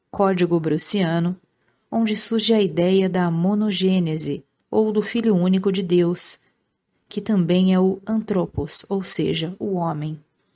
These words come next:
Nota cinquenta e oito. Ele é chamado a cidade de quatro portas, que simboliza a ideia de totalidade.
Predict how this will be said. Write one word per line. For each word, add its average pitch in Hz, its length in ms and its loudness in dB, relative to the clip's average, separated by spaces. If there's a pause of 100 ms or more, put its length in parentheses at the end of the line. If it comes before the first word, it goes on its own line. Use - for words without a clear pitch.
(300)
Nota 170 260 0
cinquenta 185 460 0
e 208 60 4
oito. 135 420 -6 (880)
Ele 175 180 4
é 175 80 2
chamado 175 600 2
a 185 220 0
cidade 185 540 0
de 180 100 -2
quatro 208 380 -4
portas, 160 720 -4 (460)
que - 100 -6
simboliza 190 720 2
a 202 80 0
ideia 170 380 0
de 175 120 -6
totalidade. 202 960 -4